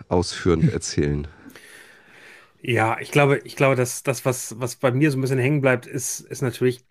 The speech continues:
Speaker 3: genau das, was ihr gesagt habt. Ich glaube, die Jets sind nicht ganz so krass unterwegs, äh, wie, wie jetzt die, die Buccaneers. Die haben, glaub ich, so viel Dead Cap, wie nur irgendwie geht. Wenn man sich anguckt, was geben die,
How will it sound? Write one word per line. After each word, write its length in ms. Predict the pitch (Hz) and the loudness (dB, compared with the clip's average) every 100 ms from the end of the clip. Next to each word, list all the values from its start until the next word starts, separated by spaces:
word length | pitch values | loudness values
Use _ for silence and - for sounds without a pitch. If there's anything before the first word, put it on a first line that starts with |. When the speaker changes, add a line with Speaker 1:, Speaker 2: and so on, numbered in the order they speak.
| - | -2
Speaker 3:
genau 180 | 120 123 | 2 2
das, 100 | 120 | 0
was 120 | 113 | -2
ihr 60 | |
gesagt 120 | 113 135 | 0 0
habt. 60 | |
Ich 40 | 123 | -2
glaube, 220 | 117 117 | -4 0
die 100 | 131 | 0
Jets 140 | 131 | 0
sind 80 | 123 | -4
nicht 140 | 120 | -4
ganz 160 | 123 123 | -4 -4
so 80 | - | -6
krass 260 | - 143 | -4 -4
unterwegs, 540 | 147 131 127 135 - - | -2 -2 -2 -4 -6 -8
äh, 420 | 127 131 131 120 | -4 -2 -2 -4
wie, 320 | 127 123 - | -6 -6 -10
wie 160 | 113 123 | -12 -6
jetzt 400 | 131 131 - - | -4 -4 -10 -10
die, 120 | 123 | -10
die 100 | 123 | -6
Buccaneers. 560 | 120 139 135 127 123 - | -2 -2 0 0 0 -2
Die 100 | 120 | -2
haben, 120 | 131 | 0
glaub 120 | 120 | -2
ich, 60 | 110 | -2
so 100 | 127 | -4
viel 160 | 131 | -2
Dead 220 | 120 127 - | -2 -4 -4
Cap, 320 | - 127 - | -4 -2 -4
wie 100 | 123 | -4
nur 180 | 123 - | -2 -4
irgendwie 380 | 139 139 120 | -4 -4 -6
geht. 380 | 110 131 147 - | -4 -2 -2 -4
Wenn 60 | 120 | -8
man 100 | 120 | -8
sich 140 | 110 | -6
anguckt, 340 | 123 - 120 - | -8 -6 -8 -8
was 140 | - | -10
geben 260 | - 131 127 | -6 -6 -4
die, 240 | 117 110 | -6 -6